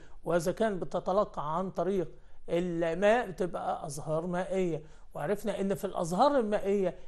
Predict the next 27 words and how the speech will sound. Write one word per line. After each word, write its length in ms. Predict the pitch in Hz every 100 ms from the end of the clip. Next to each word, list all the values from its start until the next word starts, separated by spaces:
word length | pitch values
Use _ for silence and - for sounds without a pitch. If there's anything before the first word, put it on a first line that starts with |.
| - 220
اما 240 | 285 285
التلقيح 500 | - 220 220 262 160
يحدث 400 | 226 - 165 -
تحت 240 | 185 -
سطح 360 | - 269 254 -
الماء، 440 | 170 175 240 - - - - -
ده 100 | 175
في 180 | 175 160
حالة 340 | - 233 180 - 180
ان 240 | 165 160
تكون 340 | - 247 196
حبوب 320 | - 156 208 202
اللقاح، 640 | 165 156 - 233 170 - - - - -
آه، 340 | 175 165 160 160
كثافتها 760 | 156 160 156 254 262 175 139 -
اعلى 380 | 240 196 202
من 180 | 170 170
كثافة 360 | 170 156 202 -
المية، 300 | 180 165 220
يعني 400 | 233 147 151 170
اتقل 300 | 233 247 208
من 180 | 185 170
كثافة 460 | 156 - 202 185 175 - - - -
المية، 320 | 175 180 240
وبالتالي 420 | 247 185 - 202
بيتم 400 | 175 156 247 269
التلقيح 600 | 233 - 190 - 226 214